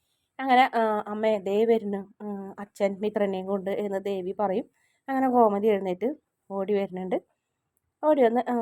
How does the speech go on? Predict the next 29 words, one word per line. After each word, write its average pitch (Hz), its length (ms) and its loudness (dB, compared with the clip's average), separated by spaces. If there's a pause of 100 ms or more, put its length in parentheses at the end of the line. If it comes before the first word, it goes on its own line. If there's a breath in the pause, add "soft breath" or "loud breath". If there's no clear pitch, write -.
(140)
"ഗോമതി 214 400 0 (200)
ആ 302 100 -2
കൈ 262 280 2
ഒന്ന് 220 180 2
തായോ, 202 360 0
ഒരു 269 160 -4
ഷെയ്ക്ക് 214 300 -2
ഹാൻഡ് 202 200 -4
തരാനാണെന്ന്" 185 500 -2
പറയും. 165 220 -8 (440)
അപ്പോൾ 277 120 4
ഗോമതി 240 320 6
കൊടുക്കൂല. 226 500 0 (180)
അപ്പോൾ 190 260 -8 (380)
"താ 185 220 -2
ഗോമതി, 220 440 -2 (680)
തായോ" 262 460 2
എന്ന് 208 200 -2
പറയും. 196 340 -2
അപ്പോൾ 277 240 -8
വീണ്ടും, 247 500 -2
ആ, 220 160 -10
ബാലൻ 202 320 -2 (380)
"ഷെയ്ക്ക് 185 400 -12
ഹാൻഡിനെ 190 280 -4
അഭിനന്ദിക്കാനാണ് 214 720 -4
ഗോമതി" 254 400 0
എന്ന് 214 180 -2
പറയും. 202 260 0